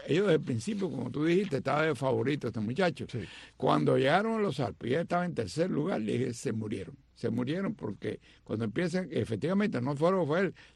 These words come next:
Speaker 1: tres colombianos quedaron entre los primeros diez.
Speaker 2: Así es.
Speaker 1: Los otros son los sospechosos habituales, ¿no?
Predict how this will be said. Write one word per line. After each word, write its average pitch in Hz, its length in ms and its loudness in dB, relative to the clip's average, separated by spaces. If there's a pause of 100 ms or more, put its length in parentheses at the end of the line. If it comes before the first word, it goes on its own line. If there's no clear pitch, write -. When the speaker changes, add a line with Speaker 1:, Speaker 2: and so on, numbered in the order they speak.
(100)
Speaker 1:
tres 185 200 4
colombianos 180 520 0
quedaron 143 300 2
entre 139 120 0
los 127 100 0
primeros 120 380 0
diez. 196 220 2 (140)
Speaker 2:
Así 104 260 -6
es. - 180 -10
Speaker 1:
Los 120 220 2
otros 170 240 4
son 202 280 2
los 135 140 2
sospechosos 139 480 2
habituales, 127 640 0
¿no? 156 220 -2